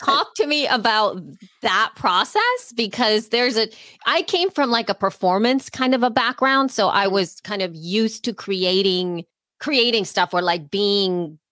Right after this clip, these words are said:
Speaker 1: the talent, if you will, right?
Speaker 2: Mm-hmm.
Speaker 1: On things like on stage or screen. I hadn't really,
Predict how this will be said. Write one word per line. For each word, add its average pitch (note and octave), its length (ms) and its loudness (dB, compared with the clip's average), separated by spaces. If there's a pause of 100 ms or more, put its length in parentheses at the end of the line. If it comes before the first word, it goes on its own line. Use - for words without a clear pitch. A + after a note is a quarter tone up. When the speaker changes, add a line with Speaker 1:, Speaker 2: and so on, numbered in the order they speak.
(160)
Speaker 1:
the G3+ 80 2
talent, F#3+ 800 0
if - 180 0
you G#3 80 2
will, E3 300 0
right? F#3 320 0
Speaker 2:
Mm-hmm. - 160 -4
Speaker 1:
On F#3 260 2
things F3 320 -2
like E3+ 160 0
on D#3 160 -6
stage G#3 400 0
or D#3+ 180 -4
screen. G3+ 480 -2 (460)
I G#3+ 80 2
hadn't C#4+ 280 0
really, A3+ 360 0